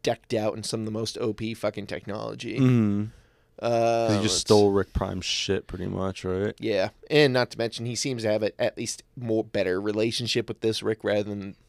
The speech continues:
Speaker 1: the other Ricks.
Speaker 2: We helped him kill the
Speaker 1: E-
Speaker 2: person he's after
Speaker 1: Yeah,
Speaker 2: the
Speaker 1: Rick
Speaker 2: whole
Speaker 1: Prime.
Speaker 2: time. <laughs> So they kinda have, like, a agreement, it almost seems like now.
Speaker 1: Yeah, it's like a, they, they basically have a Cold War kinda going on.
Speaker 2: Mm-hmm.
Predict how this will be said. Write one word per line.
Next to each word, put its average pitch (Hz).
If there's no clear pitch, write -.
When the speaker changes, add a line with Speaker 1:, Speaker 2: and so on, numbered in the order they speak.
Speaker 1:
the 113
other 98
Ricks. -
Speaker 2:
We 120
helped 113
him 110
kill 110
the 127
Speaker 1:
E- 113
Speaker 2:
person 107
he's 98
after 98
Speaker 1:
Yeah, 113
Speaker 2:
the 101
Speaker 1:
Rick 92
Speaker 2:
whole 95
Speaker 1:
Prime. 123
Speaker 2:
time. 131
<laughs> -
So 120
they 107
kinda 107
have, 104
like, 98
a 90
agreement, 90
it 90
almost 90
seems 92
like 92
now. 92
Speaker 1:
Yeah, 139
it's 107
like 147
a, 110
they, 131
they 127
basically 156
have 120
a 104
Cold 127
War 104
kinda 98
going 104
on. 117
Speaker 2:
Mm-hmm. 113